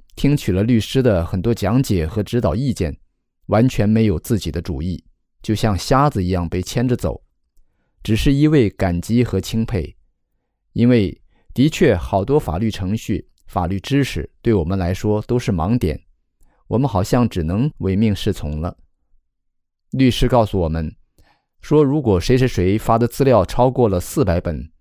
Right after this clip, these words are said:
那就够判刑。当时没有想到问这个依据到底是哪里来的，更不知道否定这个说法，因为传播信仰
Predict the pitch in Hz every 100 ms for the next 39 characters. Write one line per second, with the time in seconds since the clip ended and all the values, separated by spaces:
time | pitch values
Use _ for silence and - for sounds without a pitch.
0 | _ _ 110 110 117 107 110 - 104 -
1 | 80 85 - _ _ _ _ _ _ _
2 | _ 139 165 - 120 120 143 170 92 80
3 | 104 120 135 117 101 104 135 - 113 -
4 | 127 101 78 - 95 71 120 113 69 71
5 | 78 - - _ _ _ - - 147 123
6 | 107 107 101 90 - 67 90 143 95 92
7 | 80 - 85 67 62 _ _ _ _ _
8 | _ - 123 127 101 - - _ - 127
9 | 143 151 - 113 85